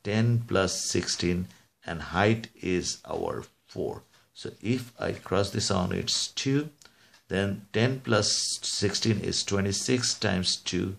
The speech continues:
so it's gonna be fifty-two. It's going to be fifty-two square centimeter. Okay, now we are coming to the factorization. Now expand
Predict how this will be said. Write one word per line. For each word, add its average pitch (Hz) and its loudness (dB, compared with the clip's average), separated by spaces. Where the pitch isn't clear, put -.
so - -8
it's - -6
gonna - -6
be - -6
fifty-two. - -12
It's - -14
going - -8
to - -6
be - -8
fifty-two - -6
square - -8
centimeter. - -2
Okay, 120 0
now 110 10
we 123 12
are 117 12
coming 104 6
to 104 2
the 95 6
factorization. 107 4
Now 87 0
expand 143 0